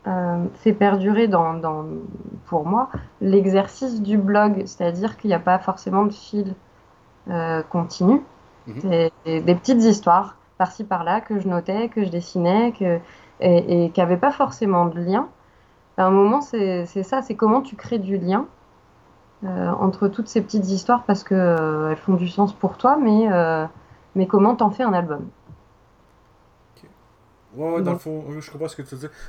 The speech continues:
Speaker 2: Mais en fait
Speaker 1: j'ai dit tiers, mais
Speaker 2: Mhm.
Speaker 1: pour l'instant, je l'ai, je l'ai pas articulé comme vraiment une, une histoire en continu.
Speaker 2: Ok,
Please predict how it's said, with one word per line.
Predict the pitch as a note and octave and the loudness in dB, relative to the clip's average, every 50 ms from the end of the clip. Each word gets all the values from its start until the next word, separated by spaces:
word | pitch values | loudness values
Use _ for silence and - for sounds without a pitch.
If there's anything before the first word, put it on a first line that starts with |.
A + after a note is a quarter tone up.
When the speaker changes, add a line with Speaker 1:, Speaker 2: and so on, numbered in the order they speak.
| - | -10
Speaker 2:
Mais | - C#3 - | -8 -8 -8
en | - C#3 | -8 -8
fait | - - A#3 | -6 -4 -2
Speaker 1:
j'ai | G#3 A#3+ | -2 -2
dit | G#3+ C#4 C#4+ _ _ _ | -2 -6 -12 _ _ _
tiers, | _ - - B3+ A#3 B3 D4+ F4+ - - - _ _ - | _ -6 -2 0 0 2 0 0 -4 -8 -18 _ _ -4
mais | G#3 G#3+ G#3 G3+ | 0 2 2 2
Speaker 2:
Mhm. | |
Speaker 1:
pour | G3 - B3 C4 | 2 2 4 4
l'instant, | B3 A#3+ A#3 - - - C#4 | 6 4 4 0 -4 -6 -6
je | C#4 B3+ | -4 -2
l'ai, | B3+ A#3+ A3 | -2 -2 0
je | G#3 A3+ | 2 2
l'ai | A3+ | 2
pas | A3 A#3 C4+ C4+ | 2 2 2 2
articulé | B3+ C4 - - C4 - - B3+ A3 B3 B3+ | 0 -2 -6 -10 -12 -12 -10 -8 -8 -8 -4
comme | - B3 A#3 A3 G#3+ G#3 G3+ G3 G3 - - _ _ _ _ | -2 -2 0 2 2 2 0 0 -2 -6 -12 _ _ _ _
vraiment | G3 F#3+ G3+ G3 G#3 G#3 A3 A#3 B3 A#3 | -4 -2 0 2 4 4 4 4 4 4
une, | G#3+ G3+ G3+ G3 G3+ | 4 2 2 0 0
une | G3+ G#3 G3+ | 0 2 2
histoire | G3+ G3+ - A3 G#3+ G#3+ | 0 0 -2 0 2 2
en | G#3 G3+ | 2 2
continu. | G3+ G3 F#3 - - F3+ D#3 D#3+ - _ _ _ _ _ _ _ _ _ _ _ _ _ - | 2 -2 -6 -6 -6 -8 -8 -8 -12 _ _ _ _ _ _ _ _ _ _ _ _ _ -20
Speaker 2:
Ok, | - - | -18 -12